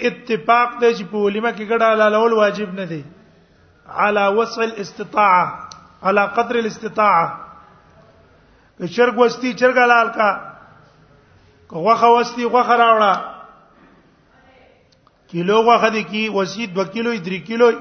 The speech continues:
څونه چې د وسی بس ولیمه وکړه. دوه کسو ته وې، دریو ته وې،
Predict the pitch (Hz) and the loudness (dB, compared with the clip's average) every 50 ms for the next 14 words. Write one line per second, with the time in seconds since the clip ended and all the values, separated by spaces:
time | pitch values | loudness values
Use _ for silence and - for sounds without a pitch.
0 | - - - - - - _ _ _ _ _ _ _ _ _ _ _ _ _ _ | -10 -18 -20 -20 -20 -20 _ _ _ _ _ _ _ _ _ _ _ _ _ _
1 | _ _ _ _ _ _ _ _ _ - - 262 285 294 285 285 247 233 240 208 | _ _ _ _ _ _ _ _ _ -6 0 2 4 4 4 4 2 0 -4 -4
2 | 233 233 233 254 269 262 262 269 277 262 254 226 - 226 240 220 220 220 220 214 | -4 0 2 2 2 2 0 -2 0 2 0 0 0 0 -2 0 0 0 2 2
3 | 196 - - 185 175 147 160 220 247 254 254 247 - 226 233 - 254 226 226 226 | 2 2 0 -4 -4 0 2 2 2 2 2 -2 -4 -4 -6 -2 0 0 0 0
4 | 202 175 208 240 254 247 - 247 233 226 | 0 -2 0 -2 -2 0 0 0 0 0